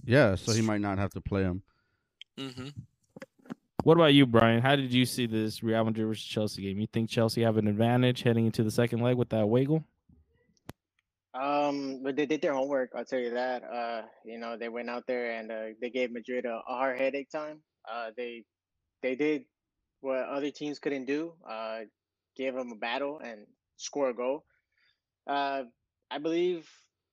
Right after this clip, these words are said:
Speaker 4: going to Stamford Bridge is gonna be a different game than how it was in the House of Madrid, I'll tell you that. Um, all I wanna say is, like, the one who played really well for the entire game was Kante.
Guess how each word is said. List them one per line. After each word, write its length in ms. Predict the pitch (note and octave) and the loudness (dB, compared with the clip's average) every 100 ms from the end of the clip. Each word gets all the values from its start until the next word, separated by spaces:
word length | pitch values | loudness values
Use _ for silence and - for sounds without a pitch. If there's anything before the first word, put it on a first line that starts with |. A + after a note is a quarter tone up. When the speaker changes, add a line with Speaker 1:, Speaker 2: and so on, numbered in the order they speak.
| _ | _
Speaker 4:
going 220 | - C#3+ D3+ | -8 -6 -6
to 100 | C#3+ | -8
Stamford 320 | D#3 D3+ C#3+ | -8 -8 -8
Bridge 240 | D3 D#3 | -8 -8
is 120 | C#3 | -10
gonna 140 | C3 C#3 | -12 -10
be 100 | C3 | -8
a 40 | |
different 420 | A#2 B2 D3+ F3+ B2+ | -8 -8 -8 -8 -8
game 320 | C3 C3 B2+ | -8 -10 -10
than 420 | B2 A#2+ A#2 A2+ _ | -10 -10 -14 -18 _
how 280 | - B2+ A#2+ | -4 0 0
it 40 | |
was 540 | A2+ B2 A#2+ A2+ - - _ _ _ - | 0 -2 -2 -10 -20 -20 _ _ _ -12
in 120 | B2+ | -10
the 60 | A#2 | -4
House 260 | A#2+ B2 | -4 -4
of 80 | A#2+ | -6
Madrid, 440 | A2+ G#2+ C3+ F3+ D3 | -12 -8 -2 -2 -2
I'll 80 | C3 | -8
tell 160 | - B2 | -6 -6
you 100 | A#2+ | -4
that. 340 | C3 D3+ C#3 _ | -4 -6 -8 _
Um, 440 | B2 B2 A#2 A2 A2 _ G3 _ _ _ _ - | -10 -8 -10 -16 -20 _ _ _ _ _ _ 0
all 140 | F3+ | 2
I 60 | A3+ | 2
wanna 240 | G#3+ G3 | 0 -6
say 220 | D3+ E3 E3 | -8 -8 -8
is, 140 | D3+ | -8
like, 200 | B2+ A2 G#2+ | -12 -16 _
the 80 | A#2 | -16
one 280 | A2 C3+ D#3 | -14 -14 -14
who 100 | C#3 | -16
played 260 | - C#3 | -10 -10
really 240 | A#2 B2+ C3+ | -10 -12 -10
well 440 | A#2+ B2+ C3+ C#3 _ _ _ _ _ _ _ _ _ - | -10 -10 -10 -10 _ _ _ _ _ _ _ _ _ -10
for 140 | C3 G2 | -10 -8
the 120 | B2+ C3+ | -12 -10
entire 380 | C3 C3+ C#3 | -10 -8 -6
game 240 | C3 C3+ C#3 | -6 -8 -8
was 180 | B2+ A#2 | -10 -12
Kante. 540 | G#2 C3+ - A#2 A2+ | -12 -12 -10 -10 -12